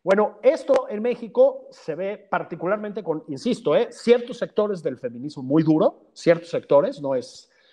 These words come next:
no es tampoco una cosa mayoritaria, con ciertos sectores afines al obradorismo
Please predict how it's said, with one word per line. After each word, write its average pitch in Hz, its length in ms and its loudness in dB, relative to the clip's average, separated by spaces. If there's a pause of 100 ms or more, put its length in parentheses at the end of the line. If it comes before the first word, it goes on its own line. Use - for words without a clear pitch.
(220)
no 131 160 0
es 139 80 -4
tampoco 147 320 0
una 147 180 0
cosa 151 160 -6
mayoritaria, 147 880 2 (2250)
con 170 300 4
ciertos 220 300 2
sectores 196 560 2
afines 170 360 -6
al 135 140 -2
obradorismo 139 880 -4